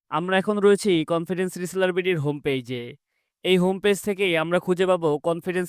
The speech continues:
রিসেলার বিডির সকল ফিচার। চলুন আমরা প্রথমেই দেখে নেই হোম পেজে কি কি রয়েছে। হোম পেজে আমরা উপরের ডান দিকে দেখতে পারবো আমাদের অ্যাকাউন্টের ব্যালেন্স, আর বাঁ দিকে রয়েছে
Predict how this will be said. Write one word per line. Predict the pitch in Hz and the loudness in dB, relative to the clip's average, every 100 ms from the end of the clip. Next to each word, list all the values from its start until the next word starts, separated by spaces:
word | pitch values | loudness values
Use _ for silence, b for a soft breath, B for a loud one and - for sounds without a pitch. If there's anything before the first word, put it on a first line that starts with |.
| 170 | -6
রিসেলার | 170 185 180 | -6 -2 -2
বিডির | 175 170 180 156 | -2 -6 -6 -6
সকল | 143 156 | -4 -4
ফিচার। | - 123 123 117 113 _ _ _ | -4 -10 -8 -8 -12 _ _ _
চলুন | 196 208 196 175 | 2 4 4 2
আমরা | 165 180 180 | -4 -2 0
প্রথমেই | 190 196 202 185 | -2 -2 -2 0
দেখে | 180 175 | -2 -2
নেই | 185 175 156 | -2 -2 -2
হোম | 156 165 | -2 -2
পেজে | 185 175 180 | -4 -4 -4
কি | 185 | -6
কি | 160 160 | -6 -2
রয়েছে। | 131 127 - 123 120 - _ _ - | -2 -4 -8 -12 -12 -18 _ _ -8
হোম | 170 180 | -6 2
পেজে | 202 190 208 | 2 4 4
আমরা | 185 190 | 4 4
উপরের | 185 175 190 196 185 170 | 4 4 0 0 -2 0
ডান | 170 175 | -2 0
দিকে | 180 185 | -4 -4
দেখতে | 180 - 190 | -6 -6 -2
পারবো | 185 175 165 139 151 | -2 0 0 0 -2
আমাদের | 175 175 170 | -2 -2 -2
অ্যাকাউন্টের | 160 170 165 156 | -2 -4 -4 -6
ব্যালেন্স, | 131 131 131 127 - - _ _ _ _ _ - | -4 -6 -6 -8 -14 -20 _ _ _ _ _ -4
আর | 156 | -2
বাঁ | 156 165 | 2 2
দিকে | 170 190 | 2 2
রয়েছে | 196 196 - | 4 2 2